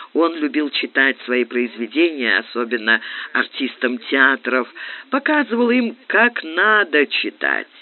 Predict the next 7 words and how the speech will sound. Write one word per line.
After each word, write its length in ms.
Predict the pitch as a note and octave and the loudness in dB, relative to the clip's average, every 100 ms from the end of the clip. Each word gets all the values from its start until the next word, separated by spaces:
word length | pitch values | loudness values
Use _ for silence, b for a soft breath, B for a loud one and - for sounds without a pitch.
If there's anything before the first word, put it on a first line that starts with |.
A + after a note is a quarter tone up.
| - B B | -20 B B
В 80 | - | -10
кругу 300 | - F#3+ B3 | -2 0 2
артистов 840 | D4+ G#3+ - - F4 E4 - D#4 - | 0 0 -2 4 4 4 0 -2 -2
не 220 | D4+ C#4+ | -2 -2
церемонился, 1080 | A3+ F#3 D#3+ D3 C#3+ C#3+ C#3 C3+ - D3+ D3 B B | 2 4 4 2 0 0 0 -2 2 4 4 B B
развязывал 720 | G#3 B3+ A#3 D4 D3+ C#3+ C#3 | 4 4 4 0 0 -2 -2
галстук, 720 | A#2+ G3 A#3+ G#3 - - F#3+ | 2 2 2 0 -2 2 2